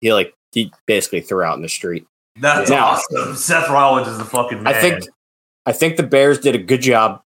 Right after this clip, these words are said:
Speaker 1: finally. They, they had a very good schedule release. But for the life of me, I, they didn't do all the games in the initial, like, they didn't have all the games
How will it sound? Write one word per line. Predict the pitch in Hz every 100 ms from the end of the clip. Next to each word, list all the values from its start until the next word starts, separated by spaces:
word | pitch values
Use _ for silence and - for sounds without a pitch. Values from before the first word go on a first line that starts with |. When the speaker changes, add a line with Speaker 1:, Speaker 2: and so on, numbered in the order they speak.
| -
Speaker 1:
finally. | 120 113 98 95 98 -
They, | - 98
they | 104 101
had | 101
a | 95
very | 98 101 104
good | 101
schedule | - 101 98
release. | 95 95 98
But | - 117 151 156 - -
for | -
the | 131
life | 127 139 139
of | 127
me, | 120
I, | 110
they | 117 113
didn't | 98 143 170 147
do | 131 143 127 101 -
all | 120 131
the | 123
games | 101 123 127 110 - - - 120
in |
the | 123 110
initial, | 110 113 - 113 101
like, | 95 92 - _ _ _ _ _ _ _ _ _ _ _ _
they | 127 143
didn't | 190 165
have | 160 180
all | 139 139
the | 123
games | 120 123 123 104 90 -